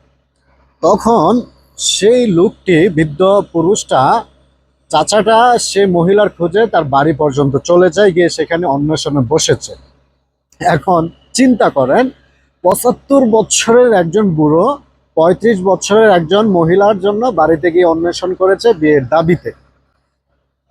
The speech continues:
সে মহিলাটা পুরুষের কাছে বলেছে যে, আহ, সেই মহিলাটার,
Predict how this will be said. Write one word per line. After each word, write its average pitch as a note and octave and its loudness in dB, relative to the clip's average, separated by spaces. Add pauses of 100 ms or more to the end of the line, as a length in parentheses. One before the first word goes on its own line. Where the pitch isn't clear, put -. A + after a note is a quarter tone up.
(160)
সে - 0 (760)
মহিলাটা F#3+ 0 (140)
পুরুষের A3 0
কাছে A3+ 0
বলেছে G3+ 2
যে, F#3 2 (580)
আহ, C#3 0
সেই F#3 2
মহিলাটার, F3+ 0